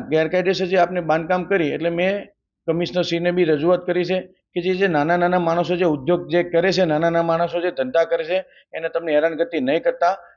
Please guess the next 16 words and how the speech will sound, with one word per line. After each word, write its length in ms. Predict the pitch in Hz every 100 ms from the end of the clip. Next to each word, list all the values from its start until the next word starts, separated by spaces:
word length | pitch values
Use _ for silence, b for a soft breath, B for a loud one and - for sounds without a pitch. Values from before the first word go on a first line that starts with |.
| _ 131
જેણે 240 | 135 175
કંઈ 180 | 208 202
ખોટું 260 | 185 190 190 190
કર્યું 220 | 185 185
છે, 100 | 185 190 - b b -
જેણે 220 | 156 180
કંઈ 180 | 202 202
ગેરકાયદેસર 500 | 190 190 196 190 185
મોટું 300 | 185 175 190 180
કર્યું 200 | 185 175
છે, 120 | 190 -
એની 160 | 156 175
ઉપર 100 | 175 180
તમે 120 | 170
તારે 260 | 180 180 175
પગલાં 280 | 160 170